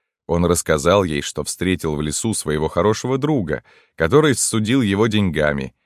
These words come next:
чтобы он вместо обжигания углей начал какое-нибудь другое дело. Хотя его мать и прожила около тридцати лет в доме угольщика и привыкла к виду закоптелых людей так же,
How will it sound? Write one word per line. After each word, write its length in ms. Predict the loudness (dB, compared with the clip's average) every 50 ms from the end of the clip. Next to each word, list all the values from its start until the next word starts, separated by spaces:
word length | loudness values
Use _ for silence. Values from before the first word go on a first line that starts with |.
| _ _ _
чтобы 320 | -14 -4 -2 0 2 2
он 140 | 2 2 0
вместо 420 | 0 0 -2 -2 -2 -2 0 0
обжигания 640 | 0 0 0 -4 -2 0 0 0 0 0 -2 -4 -4
углей 400 | -4 -4 -2 0 2 2 2 2
начал 320 | 2 0 0 0 -4 -2
какое-нибудь 640 | -2 -4 -2 0 -2 0 0 0 0 -2 -4 -4 0
другое 440 | 0 0 0 0 0 0 0 -2 -2
дело. 400 | -4 -4 -4 -4 -6 -8 -14 _ _ _ _ _ _ _ _ _ _ _ _ _ _ _ _
Хотя 360 | 0 0 0 4 4 4 6
его 180 | 6 6 6 6
мать 260 | 6 4 4 2 0
и 60 | -4
прожила 500 | -2 -2 -2 0 2 2 2 2 2 2
около 360 | 2 0 0 0 0 -2 0
тридцати 500 | -2 -2 -4 -4 -6 -12 -10 -6 -4 -2
лет 260 | 2 2 2 2 0
в 80 | -4 -2
доме 300 | 0 2 2 2 0 -2
угольщика 720 | _ -2 -4 -2 -2 -4 -6 -6 -8 -10 -10 -12 -16 -16 -16 _ _ _ _ _
и 120 | -2 -2
привыкла 540 | 0 2 0 2 4 2 2 2 0 -2 -2
к 100 | -2 0
виду 240 | -2 -2 0 0 -2
закоптелых 640 | -4 -2 -2 -2 -2 -2 -2 -2 0 0 -2 -2 -4
людей 320 | -4 -4 0 0 0 -2
так 320 | 0 _ 2 2 2 0 0
же, 240 | -2 -2 -4 -4